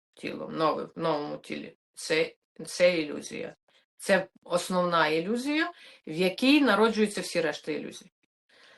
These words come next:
І тому, м, получається, що, е, якщо людина на свої вуха починає чути, що,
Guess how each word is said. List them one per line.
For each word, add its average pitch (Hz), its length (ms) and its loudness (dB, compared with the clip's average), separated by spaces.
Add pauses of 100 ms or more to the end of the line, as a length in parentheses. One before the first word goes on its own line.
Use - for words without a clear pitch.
(340)
І 202 380 2
тому, 233 560 6
м, 170 680 -4
получається, 196 760 2
що, 175 480 2 (1600)
е, 160 440 4 (720)
якщо 196 840 6 (440)
людина 190 640 4
на 165 140 0
свої 190 400 -2
вуха 196 340 -4
починає 170 680 0
чути, 170 460 -4
що, 165 800 4